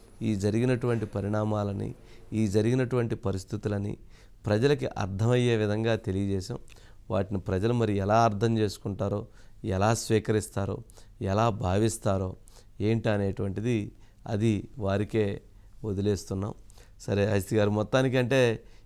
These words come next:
ఈ పెద్ద మనుషుల పంచాయతీలో పాపం చివరికి ఈ రకంగా తిట్టించుకున్న పరిస్థితులు కూడా ఉన్నాయి. సరే, కానీ ఎందుకనండి ఈసారి పార్టీలు చాలా హోరాహోరీగా, అంటే డబ్బుల దగ్గర వెనకబడ్డారు అనేది లేకుండా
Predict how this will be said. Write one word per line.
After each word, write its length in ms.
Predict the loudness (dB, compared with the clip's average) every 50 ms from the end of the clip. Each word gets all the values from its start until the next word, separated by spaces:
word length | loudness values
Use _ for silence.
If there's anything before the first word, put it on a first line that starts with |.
| -6 -2
ఈ 200 | 2 2 2 2
పెద్ద 340 | 4 2 2 2 4 4
మనుషుల 400 | 4 6 6 4 4 2 0 0
పంచాయతీలో 880 | 0 2 2 2 4 4 4 4 4 4 2 2 4 4 6 6 4 4
పాపం 340 | 2 0 -2 0 0 -2 -2
చివరికి 580 | 0 0 2 2 2 0 0 0 0 0 0 -4 -8 -18 -20 -20 -16 -6 -2
ఈ 80 | 2 2
రకంగా 380 | 2 2 2 2 2 2 2
తిట్టించుకున్న 540 | 2 2 0 0 -2 -4 -4 -2 -2 -2 0
పరిస్థితులు 400 | 0 0 0 -2 -2 -2 -2 0
కూడా 180 | 2 2 2 2
ఉన్నాయి. 380 | 0 0 0 -2 -2 -4 -6 -8 -12 -20 -20 -20 -20 -12 -6
సరే, 120 | -4 -4 -2
కానీ 340 | 2 2 4 4 4 4
ఎందుకనండి 600 | 4 4 4 2 2 2 2 2 4 4 4 4
ఈసారి 380 | 4 4 4 4 4 4 4 4
పార్టీలు 800 | 4 4 4 6 6 6 4 4 4 4 6 6 6 2 0 -2 -4 -2 0
చాలా 280 | 2 6 6 6 6 4 0 -6 -20 -20 -20 -20 -20 -20 -18 -8 -2
హోరాహోరీగా, 800 | 2 4 6 6 8 6 6 6 6 6 6 6 6 4 4 4
అంటే 420 | 2 0 2 2 4 4 4 4 4
డబ్బుల 480 | 2 2 0 0 0 0 0 2 4
దగ్గర 560 | 4 4 4 4 2 2 4 6 6 4 4 2 -4 -12 -18 -20 -18 -16 -12 -4
వెనకబడ్డారు 1000 | 0 2 4 4 4 4 4 4 4 4 4 6 6 6 8 8 6 6 4 2 0
అనేది 320 | 2 4 6 6 8 8 8
లేకుండా 720 | 6 6 4 2 2 2 2 4 4 4 4 4 2 0